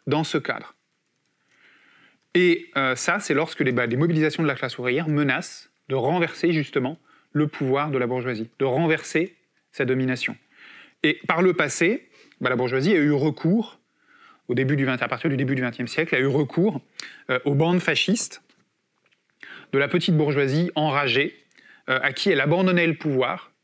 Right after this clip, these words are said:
pour écraser le mouvement ouvrier, pour briser les organisations de la classe ouvrière, pour mener une guerre civile unilatérale visant à détruire physiquement,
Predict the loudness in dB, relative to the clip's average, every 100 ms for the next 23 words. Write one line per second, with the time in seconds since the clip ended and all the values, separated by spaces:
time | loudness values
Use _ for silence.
0 | _ -10 -2 -2 0 -2 0 0 -2 _
1 | _ -4 -2 -2 -2 -2 -4 -4 -10 _
2 | _ _ _ -4 0 2 2 4 4 2
3 | 0 -4 _ _ _ _ _ _ _ -4
4 | -2 0 0 0 0 -2 -2 -4 -6 -20
5 | -20 _ -2 -2 -2 -6 -4 -6 -6 -8
6 | -4 2 4 4 4 2 0 -4 _ _
7 | _ -2 2 2 0 -2 0 2 2 0
8 | 2 4 4 2 0 0 0 -4 -10 -6
9 | -2 0 0 2 2 0 0 -2 -2 -6
10 | _ -20 -2 2 2 0 -2 -2